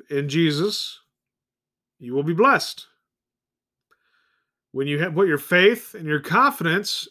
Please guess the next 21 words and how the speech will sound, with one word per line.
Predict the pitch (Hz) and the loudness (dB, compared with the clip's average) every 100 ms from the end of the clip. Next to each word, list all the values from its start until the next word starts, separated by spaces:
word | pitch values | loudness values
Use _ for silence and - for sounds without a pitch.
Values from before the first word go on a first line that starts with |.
| - | -12
in | 147 | -8
your | 143 180 220 | 0 4 4
Lord, | 254 190 147 170 | 4 4 2 0
your | 156 156 185 | 0 0 2
God, | 165 139 139 147 | 2 2 0 0
your | 160 233 | -2 -2
King, | - 233 156 165 208 _ _ | -2 -2 -2 -4 -10 _ _
Jesus, | 127 147 143 160 214 - - _ _ _ - - | -8 -6 -4 -4 -6 -8 -18 _ _ _ -20 -12
say | - 262 277 269 | 0 2 4 2
the | 220 220 | 0 4
earth | 214 226 214 - - | 6 6 4 -2 -4
is | 185 190 190 185 147 - - | 4 6 6 4 -2 -6 -10
a | 175 | -12
spirit. | - - 214 214 139 98 107 | -10 -6 2 2 2 -4 -16
You | 127 | -8
know, | 147 147 | -4 -4
they | 151 147 | -2 -4
say | 208 | 0
there's | 226 185 | 2 0
Mother | 151 185 190 180 | 0 0 0 2
Earth, | 196 196 196 190 - | 4 6 4 0 -10